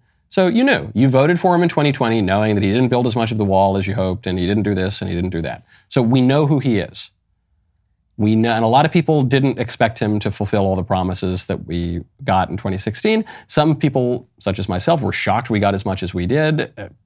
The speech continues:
uh, and yes, he, he pursued some other policy, uh, like the, the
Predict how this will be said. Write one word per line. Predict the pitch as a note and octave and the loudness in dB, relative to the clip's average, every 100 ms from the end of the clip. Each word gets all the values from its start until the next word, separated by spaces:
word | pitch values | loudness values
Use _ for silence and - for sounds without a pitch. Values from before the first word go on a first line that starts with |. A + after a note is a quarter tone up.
| _ _ | _ _
uh, | A2 F2+ - - | -12 -12 -14 -8
and | A2+ G#2 F#2+ - - - | -2 -2 -4 -12 -18 -4
yes, | G#2+ C3 C3 | 2 2 2
he, | A#2 A#2 _ - | 0 -2 _ -6
he | A2 | -2
pursued | A2 A2 - B2 | -2 -2 -2 -2
some | A2+ | 0
other | G2+ A#2 | -2 -2
policy, | B2 A#2 A#2 A#2+ A2+ | 0 0 0 0 -2
uh, | G2+ | -2
like | - G2+ | -6 -6
the, | F#2 F2 - | -6 -6 -6
the | F2+ | -6